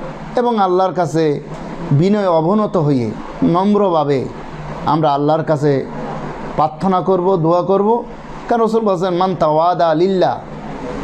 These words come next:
যে ব্যক্তি বিনয়ীভাবে আল্লাহর জন্য বিনয়ী হয়ে যায়, রাফাহু, আল্লাহ তার মর্যাদাকে উঁচু করে দেয়।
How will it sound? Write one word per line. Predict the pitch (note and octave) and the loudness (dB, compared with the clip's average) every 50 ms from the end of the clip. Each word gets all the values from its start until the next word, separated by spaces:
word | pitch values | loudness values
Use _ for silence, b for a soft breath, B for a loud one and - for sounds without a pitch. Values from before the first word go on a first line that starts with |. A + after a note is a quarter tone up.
| - - - | -6 -2 0
যে | C#3 E3 E3+ | 2 4 4
ব্যক্তি | F3+ F3+ C#3+ - D3+ F3+ F3+ | 4 2 0 0 0 2 2
বিনয়ীভাবে | D#3+ E3 F3+ G3 A3 A#3 A3+ G#3+ G#3 F#3+ E3+ E3+ D#3+ | 4 4 4 4 4 4 4 4 2 2 2 2 2
আল্লাহর | D3 C#3+ D3+ D3+ D3+ D#3+ F#3 F#3+ F#3 | 2 2 2 2 2 2 2 2 2
জন্য | D#3 F#3+ F#3 F3+ E3+ | 0 0 0 0 0
বিনয়ী | D3+ D#3 E3+ G3+ A3 A3+ | 0 2 2 2 2 2
হয়ে | G#3+ G#3 F#3+ E3+ D3+ | 2 2 2 2 2
যায়, | C#3+ C#3 C3 B2 B2 - - - - - - - - - | 4 4 2 2 0 -2 -8 -12 -14 -16 -16 -12 -6 -2
রাফাহু, | D3 D#3 D3+ C3+ F3 E3+ D#3+ D3+ C#3 B2+ C#3+ D#3+ C#3+ A#2+ - - - | 0 0 2 2 2 2 2 2 2 2 0 0 0 0 -2 -2 -2
আল্লাহ | D3+ D#3 D#3 D3 | 0 0 0 0
তার | C#3 - D3+ D3+ D3 | 0 0 0 0 2
মর্যাদাকে | C#3+ D3+ D#3 D3 C#3+ D#3 - F3 F#3 F3 F#3 E3 C#3 B2+ - - - - - - - | 2 0 0 0 0 0 0 0 0 0 0 -2 -2 -2 -4 -8 -14 -14 -10 -4 -2
উঁচু | F3+ E3 G#3 A3 | 0 0 2 2
করে | F3+ - C#3 C#3 | 2 2 2 0
দেয়। | A#2+ A#2 G#2 | 0 -2 -4